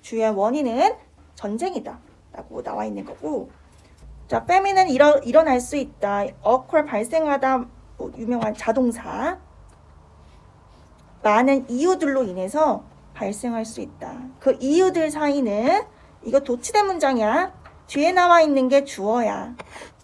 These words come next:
아이고. 여기까지가 주어야. 많은 양의 내리는 비가 그것들 사이에 있다라는 뜻이거든. 그래서 얘가 주어, 얘가 동사,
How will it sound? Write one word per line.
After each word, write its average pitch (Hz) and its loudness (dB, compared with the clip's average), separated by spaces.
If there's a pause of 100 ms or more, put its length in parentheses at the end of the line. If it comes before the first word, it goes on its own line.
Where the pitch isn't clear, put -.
(460)
아이고. - -16 (1300)
여기까지가 262 -4
주어야. - -10 (2250)
많은 277 -2
양의 285 6
내리는 269 2
비가 269 2
그것들 220 -2
사이에 339 -2
있다라는 226 -4
뜻이거든. 311 -2 (160)
그래서 208 -4
얘가 262 4
주어, 208 -2 (220)
얘가 320 6
동사, 339 2